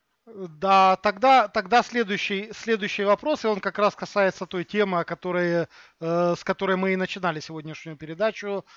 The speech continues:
Потом немножко углубились в исторические нюансы, но я, я считаю, что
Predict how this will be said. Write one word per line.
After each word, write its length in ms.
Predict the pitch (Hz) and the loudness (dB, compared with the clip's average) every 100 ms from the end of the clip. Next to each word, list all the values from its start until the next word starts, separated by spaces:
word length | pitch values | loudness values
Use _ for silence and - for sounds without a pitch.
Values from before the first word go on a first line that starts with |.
| _ _ | _ _
Потом 260 | 165 185 | -10 -6
немножко 380 | 185 180 180 - | -4 -4 -6 -6
углубились 520 | 170 165 165 170 165 | -10 -8 -8 -8 -8
в 40 | 165 | -12
исторические 600 | - 180 196 202 - 196 | -10 -10 -8 -10 -10 -8
нюансы, 400 | 185 185 185 180 | -4 -4 -6 -10
но 100 | 165 | -8
я, 200 | 180 165 - - _ | -6 -6 -8 -20 _
я 120 | 180 | -4
считаю, 380 | 180 175 190 180 | -4 -4 0 0
что 360 | - 190 180 | -2 -2 -2